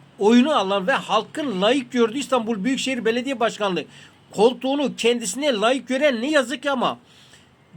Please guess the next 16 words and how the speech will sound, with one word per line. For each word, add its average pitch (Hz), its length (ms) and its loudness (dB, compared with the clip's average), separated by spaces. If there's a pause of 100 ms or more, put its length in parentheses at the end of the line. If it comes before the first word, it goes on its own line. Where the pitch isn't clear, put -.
(240)
bu 214 200 0
şahıs 226 480 -2 (460)
İstanbul 262 460 0
Büyükşehir 285 460 0
Belediye 277 380 -2
Başkanlığı 262 460 -2
koltuğunu 247 580 2
kendine 269 500 0
layık 254 300 0
görmeyip 254 420 0 (600)
kendi 240 360 -2
siyasi 302 420 -2
geleceğini 240 500 0
inşa 226 300 0
edebilmek 226 580 -2
için 240 420 -4